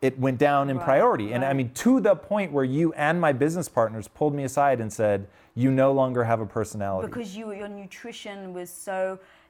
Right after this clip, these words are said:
Speaker 2: um,
Speaker 1: This is my primary
Speaker 2: strict
Speaker 1: focus.
Speaker 2: and, yeah.
Speaker 1: It was like, I, my calories were so low, I didn't have
Speaker 2: Yeah.
Speaker 1: the energy, all that, but I fucking looked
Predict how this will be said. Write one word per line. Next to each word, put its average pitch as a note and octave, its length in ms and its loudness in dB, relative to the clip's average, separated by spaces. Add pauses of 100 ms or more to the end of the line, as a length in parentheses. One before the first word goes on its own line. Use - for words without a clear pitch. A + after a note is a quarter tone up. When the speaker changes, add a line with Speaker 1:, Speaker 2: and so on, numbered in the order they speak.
(340)
Speaker 2:
um, E3 520 -10
Speaker 1:
This - 160 -16
is C#3 80 -2
my F3 120 4
primary F3+ 420 2
Speaker 2:
strict A#3+ 220 -2
Speaker 1:
focus. F#3 180 -6
Speaker 2:
and, E3+ 140 -12
yeah. C#3 180 -10
Speaker 1:
It - 340 -10
was D3+ 120 2
like, D#3+ 300 4
I, C#3 180 2
my C#3 100 2
calories D#3+ 460 2
were D#3+ 80 -2
so C#3+ 220 0
low, C3 180 6
I B2 100 6
didn't B2 160 -2
have A#2+ 120 -2
Speaker 2:
Yeah. A#2+ 80 -4
Speaker 1:
the A2+ 80 0
energy, A2+ 240 -2
all A2 80 4
that, G#2+ 180 2 (120)
but - 100 -14
I C3+ 180 -4
fucking C3 460 -8
looked C#3 260 -6